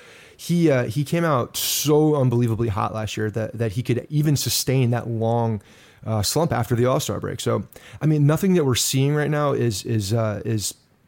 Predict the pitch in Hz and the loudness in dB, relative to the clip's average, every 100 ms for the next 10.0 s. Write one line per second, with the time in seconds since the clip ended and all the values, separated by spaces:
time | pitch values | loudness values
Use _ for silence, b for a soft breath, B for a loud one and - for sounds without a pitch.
0 | - 135 107 143 180 131 120 117 101 113 | -4 -2 0 0 2 2 2 0 -2 -4
1 | 120 113 120 113 113 - - 110 - 123 | -2 -4 -2 -2 -2 -4 -4 -4 -2 -2
2 | 123 110 - 151 - 107 123 113 - b | -2 -6 -4 -6 -6 -2 0 0 -4 b
3 | b b - 151 147 - 170 - - - | b b -2 0 0 0 0 0 -4 -4
4 | - 127 117 107 120 107 - _ - - | -2 -2 0 -2 -4 -4 -8 _ -6 -4
5 | - 135 165 139 131 104 92 123 120 104 | 0 2 2 2 0 -6 -4 -2 -2 -2
6 | - B B - 117 117 127 110 104 110 | -10 B B -2 0 2 2 2 0 0
7 | 117 117 120 120 104 110 113 - 117 - | 2 2 0 0 0 0 0 0 -4 -4
8 | - 127 113 113 - 120 113 113 - 107 | -4 0 2 0 -2 -4 -2 -2 -4 -8
9 | 110 123 120 135 - 139 127 120 110 | -6 -6 -4 -2 0 0 0 -2 -4